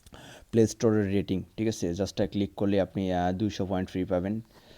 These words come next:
তারপর, আহ, আবার এখানে আছে, আহ, Facebook, আহ, আপনি একটা স্টোরি শেয়ার করলেন, আহ, শেয়ার করলেন পঞ্চাশ পয়েন্ট। just Twitter-এ, আপনাদের Twitter অ্যাকাউন্ট না থাকলেও সমস্যা নেই, just, আহ, ক্লিক দিয়ে রাখবেন, একটু ওয়েট করবেন, ওয়েট করে দেখবেন আপনার পয়েন্টটা যোগ হয়ে গেছে, ঠিক আছে? <laughs>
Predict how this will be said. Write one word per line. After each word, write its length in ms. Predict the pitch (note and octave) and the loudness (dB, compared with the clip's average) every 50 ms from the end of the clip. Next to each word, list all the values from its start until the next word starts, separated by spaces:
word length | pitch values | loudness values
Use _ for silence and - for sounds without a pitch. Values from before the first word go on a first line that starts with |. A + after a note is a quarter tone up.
| - - _ - | -20 -14 _ 0
তারপর, 440 | - G2 F#2 - - G2 F#2+ F2 | 0 0 0 0 0 2 2 2
আহ, 380 | E2+ D#2 F2 F2+ F2 F2 F2 E2+ | 2 2 2 2 2 0 0 0
আবার 220 | F#2+ F2+ G2 F#2+ | 0 0 0 0
এখানে 340 | F#2+ G2 - A2 G2+ F#2+ F#2+ | 0 0 -2 -2 -2 -2 -2
আছে, 360 | F#2+ F#2+ - - - F#2+ F2+ - - - - _ _ - | -2 -4 -6 -6 -6 -6 -6 -6 -10 -20 -20 _ _ -6
আহ, 420 | F#2 F#2 F#2 F#2 F2+ - - - | -4 -2 0 -2 -2 -2 -2 -2
Facebook, 420 | A2+ G#2+ G2+ - A#2+ A#2 - - - | 0 0 0 -2 -4 -4 -4 -6 -10
আহ, 400 | - E2 F#2 G2 G2 G2 G2 F#2+ | -8 -2 0 2 2 4 4 2
আপনি 260 | F2+ - G#2+ G2+ G2 | 2 2 0 0 0
একটা 240 | F#2+ - G2+ F#2+ G2 | 0 0 0 -2 -2
স্টোরি 300 | - - - G2+ F#2+ G2 | -2 -2 -2 -2 -2 -2
শেয়ার 260 | - - G2+ F#2+ G2 | -2 -2 -2 -2 -2
করলেন, 340 | - G2 F#2+ F#2 F#2+ F#2 F2+ | -2 -2 0 0 0 2 4
আহ, 160 | F2+ F2 F2+ | 4 4 2
শেয়ার 240 | - - G2+ F#2+ F#2 | 2 0 -2 -2 -2
করলেন 220 | - G#2 G2 F2+ | -2 -4 -4 -4
পঞ্চাশ 340 | F#2 G2 G2 F#2+ G#2 - - | -4 -4 -4 -4 -6 -6 -4
পয়েন্ট। 240 | - F#2 F#2+ F2+ G2 | -2 -2 -2 0 -2
just 180 | F#2+ - - | -4 -4 -4
Twitter-এ, 380 | - A#2+ G2+ - G2+ G2 F#2+ - - | -4 -4 -2 0 0 0 0 0 0
আপনাদের 380 | - G#2 - A#2+ A#2+ A#2 B2 A#2+ | -2 -4 0 0 2 0 0 0
Twitter 280 | - B2+ A#2 G#2+ B2 | 0 -2 0 2 2
অ্যাকাউন্ট 340 | A2 G#2+ - - A2 A2+ G#2 | 2 2 2 2 2 2 2
না 100 | F#2+ F#2+ | 2 0
থাকলেও 240 | - A#2 G2+ G#2 G#2+ | 0 0 0 0 -2
সমস্যা 360 | - G2 F2+ F#2+ - - F2+ | -2 -4 -6 -6 -4 -6 -6
নেই, 120 | F2 F2 | -4 -4
just, 300 | F2 G2 F#2+ - - A2+ | -2 -4 -4 -2 0 0
আহ, 180 | G2 F#2 F#2 F2+ F2+ - | 0 2 0 -2 -4 -4
ক্লিক 260 | - A#2+ A#2+ A2+ A2 A2 | -2 -2 0 0 -2 -2
দিয়ে 140 | A#2+ A#2 | 0 2
রাখবেন, 280 | G#2+ G#2 G#2 G2+ A2+ G2+ | 2 2 2 0 0 -2
একটু 220 | G2 F#2+ - A2+ | -2 -2 -2 -2
ওয়েট 160 | G2+ F#2+ F2 - | -2 -2 -2 -2
করবেন, 340 | - G2+ F#2 F2+ G2+ G#2 | -4 -2 -2 0 0 0
ওয়েট 180 | G#2+ F#2+ F#2 F2 | 0 -2 -2 -4
করে 220 | - - F#2+ G2+ | -4 -4 -2 -2
দেখবেন 300 | F2+ G2+ F#2 F2+ F#2+ G2+ | -2 -2 -2 -2 -2 -4
আপনার 220 | F2+ E2 - G2 F#2 - | -4 -6 -6 -8 -8 -4
পয়েন্টটা 260 | F#2 F2+ F#2 F#2 F#2 | -4 -2 -2 -2 -2
যোগ 260 | F#2 G2 A2 G#2 F2+ | -2 -2 -4 -4 -4
হয়ে 180 | G2+ F2+ E2+ E2+ | -4 -4 -6 -6
গেছে, 240 | F2 E2+ - F2 | -8 -10 -12 -10
ঠিক 140 | - A2+ B2+ | -8 -6 -4
আছে? 260 | D3+ D3+ - - A2+ F2 - - - - | -4 -4 -2 -4 -4 -4 -6 -8 -2 0
<laughs> 180 | - A#2+ - | 0 0 0